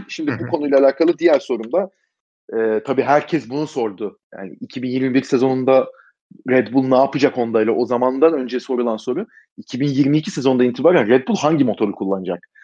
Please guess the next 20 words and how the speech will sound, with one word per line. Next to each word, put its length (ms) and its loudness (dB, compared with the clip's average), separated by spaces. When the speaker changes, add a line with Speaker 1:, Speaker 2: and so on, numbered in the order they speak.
Speaker 1:
Ya 120 -6
bu 120 4
çok 380 -2
milletin 360 0
kafasını 380 -4
kurcaladı 420 4
ve 60 4
tabii 160 2
ki 120 -8
kurcalamaya 500 2
da 60 2
devam 240 4
edecek 400 0
resmi 300 0
bir 60 0
açıklama 340 -8
gelene 260 -8
kadar. 260 -4
Şimdi 200 -2
tabii 380 4